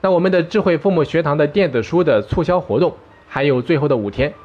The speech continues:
到九月一号就全面截止了。那有需要的父母可以添加微信四二二六八零八三四，然后发送电子书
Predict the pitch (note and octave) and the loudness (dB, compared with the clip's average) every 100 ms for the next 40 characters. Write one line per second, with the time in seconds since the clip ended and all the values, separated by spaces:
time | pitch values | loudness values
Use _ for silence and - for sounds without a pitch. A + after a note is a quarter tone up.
0 | - - - - - - G3+ D3+ F3 F#3 | -20 -20 -20 -20 -12 -2 0 2 2 2
1 | G3 F3+ C#3+ D#3 C#3+ B2+ C#3+ C3 A#2+ B2+ | 2 0 0 0 -2 -2 -2 0 -2 -2
2 | F#2+ G2 - - - - _ - D3+ D3+ | -4 -6 -12 -20 -20 -20 _ -4 0 2
3 | B2+ G#3 A3 - D#3 A#2+ G#2 - D3 C#3 | 0 0 0 0 0 0 -2 -4 -2 -2
4 | A#2 C#3 C#3 C#3+ C#3 E3 G3+ C3 - - | 0 -4 0 0 0 -2 -4 -6 -10 -20
5 | - - - G3 D#3 D#3 D3+ E3 - - | -20 -20 -6 0 2 2 2 0 -4 -14
6 | - - F#3+ E3+ C#3 D3 D3 A#2+ C3 C#3+ | -20 -4 2 2 2 0 0 0 -2 -2
7 | C#3+ C#3+ D3+ E3 - A3 - - - - | -2 0 -2 -2 -2 -4 -6 -20 -20 -8
8 | B2 D#3+ D#3+ D3 D#3+ E3 A#2 - G#3 D3+ | -4 -2 0 0 0 -2 -4 -4 -2 -2
9 | G#2+ G2+ - G3 | -2 -6 -2 -2